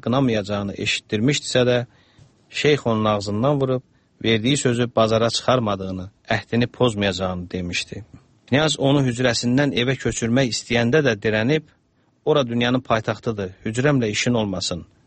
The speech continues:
söyləmişdi. İndi yeddi ilin tamamına yeddi gün qalmış, çomağına söykənib, knyaz İraklinin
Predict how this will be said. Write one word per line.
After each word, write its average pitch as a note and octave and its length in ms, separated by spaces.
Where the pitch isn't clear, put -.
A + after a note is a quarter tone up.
söyləmişdi. F#2 800
İndi D3 380
yeddi B2 280
ilin D3+ 260
tamamına C#3 460
yeddi C3 400
gün B2+ 200
qalmış, A#2 540
çomağına A#2 460
söykənib, A2+ 580
knyaz B2+ 280
İraklinin C3+ 440